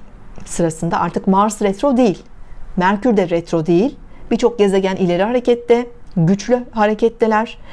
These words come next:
Ve üstelik yeni aydan hemen önce on iki Kasım'da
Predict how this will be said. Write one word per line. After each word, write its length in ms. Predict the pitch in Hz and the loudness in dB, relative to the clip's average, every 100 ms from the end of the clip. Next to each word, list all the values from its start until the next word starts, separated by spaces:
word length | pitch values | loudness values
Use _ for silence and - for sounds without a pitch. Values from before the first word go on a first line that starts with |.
| - - - - - | -16 -14 -14 -12 0
Ve 80 | 202 | 2
üstelik 460 | 226 - 262 269 220 | 2 2 0 0 2
yeni 280 | 202 240 | 2 4
aydan 240 | 262 254 247 | 4 2 2
hemen 220 | 277 240 | 2 2
önce 200 | 190 180 | 2 0
on 160 | 208 254 | 2 2
iki 180 | 339 | 0
Kasım'da 440 | - 240 - 170 | -2 -2 -2 -2